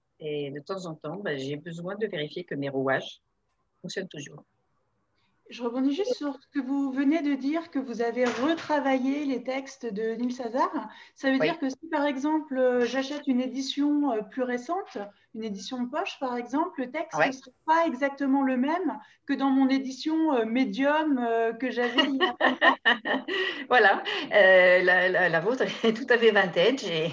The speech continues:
Speaker 1: <laughs> et c'est très bien comme ça. Elle a existé comme ça. Alors, il y a, vous le reverrez, peut-être que vous n'allez pas le repérer, hein, c'est bien faire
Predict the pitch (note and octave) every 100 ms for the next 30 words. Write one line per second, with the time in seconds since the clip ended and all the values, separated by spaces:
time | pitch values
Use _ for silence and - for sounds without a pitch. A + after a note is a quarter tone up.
0 | - A3+ - A#3+ A3 - - F#3 G#3 G#3
1 | A#3 A#3 A3+ G3 E3+ G3+ - - - -
2 | - G3+ G#3 G3 G3+ G3+ F#3 E3 F3+ A3
3 | - - - F3+ G3 F#3+ F3+ F3 D#3+ -
4 | - - _ _ _ - F#3 F3+ F#3 F#3+
5 | F3+ G3 G3 - _ - A3 C4+ C4+ G#3
6 | A3 G#3+ A3 A3 A3 C4 C4+ C4+ A#3 G#3+
7 | G3 F#3 G#3 F#3+